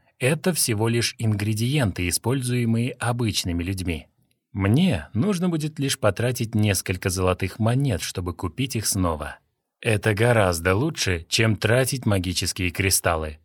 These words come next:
Что до задачи по исследованию, его Лейлин уже давно отбросил на задворки сознания. Все-таки еще оставались лишние два года времени,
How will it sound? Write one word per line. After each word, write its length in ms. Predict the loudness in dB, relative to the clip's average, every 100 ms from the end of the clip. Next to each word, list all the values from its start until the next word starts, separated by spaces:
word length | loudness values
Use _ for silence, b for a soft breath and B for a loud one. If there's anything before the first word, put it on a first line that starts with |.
| _ _
Что 320 | -10 0 2
до 140 | 2
задачи 440 | 2 4 4 2 0
по 180 | 0 0
исследованию, 840 | 0 0 0 2 0 0 0 -4 _ _ _ -10
его 440 | 0 2 6 6
Лейлин 400 | 6 4 4 4
уже 200 | 4 2
давно 380 | 4 4 4 2
отбросил 560 | 2 0 0 2 0
на 140 | 2 2
задворки 500 | 2 2 2 0 0
сознания. 800 | 0 2 2 2 2 -4 -8 -16 _ _ _ _
Все-таки 720 | 0 4 4 2 0 0 0 -2
еще 520 | -2 0 0 2 2
оставались 640 | 2 0 0 2 0 0
лишние 460 | 0 0 2 2 2
два 220 | 2 0
года 240 | 0 0
времени, 600 | 0 0 0 -2 -6 -10